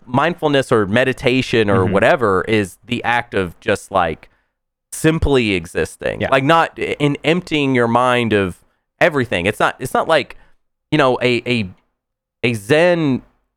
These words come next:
Speaker 1: someone that's in a state of Zen, they're not doing, like, word puzzles
Speaker 2: Yeah.
Speaker 1: in their head.
Speaker 2: No, I, I, I get what
Speaker 1: You
Speaker 2: you're
Speaker 1: know?
Speaker 2: saying. Yeah, yeah, yeah.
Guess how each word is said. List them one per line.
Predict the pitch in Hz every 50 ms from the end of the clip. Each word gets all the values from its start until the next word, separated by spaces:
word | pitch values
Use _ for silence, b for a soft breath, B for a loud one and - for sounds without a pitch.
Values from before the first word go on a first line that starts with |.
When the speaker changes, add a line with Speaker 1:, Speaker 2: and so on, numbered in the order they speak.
| _ _ -
Speaker 1:
someone | - 190 214 220 180
that's | 160 135 - -
in | - 139 147 143
a | 131
state | - - - 131 131 107
of | 87 87
Zen, | 92 - - 127 127 131 127 117 107 98 92 b b b b b b _
they're | - 139 139
not | 139 143 156 165 - - 117 107 98
doing, | - 135 143 147 143 135 123 117 110 101 -
like, | - 107 107 101 92 -
word | 95 92 90 92 101 123 135 147 147 143 139 -
puzzles | - 139 113 104 92 98 95
Speaker 2:
Yeah. | 135 117 95 101
Speaker 1:
in | 87
their | 90 82 71 60
head. | - - 135
Speaker 2:
No, | 123 113
I, | 107 110 - - 131
I, | 135 -
I | - 151
get | 139 135 -
what | - 104
Speaker 1:
You | 110
Speaker 2:
you're | 104 107
Speaker 1:
know? | 107 110 110
Speaker 2:
saying. | 107 - 104
Yeah, | 131 135 127
yeah, | 120 120 117
yeah. | 117 110 90 87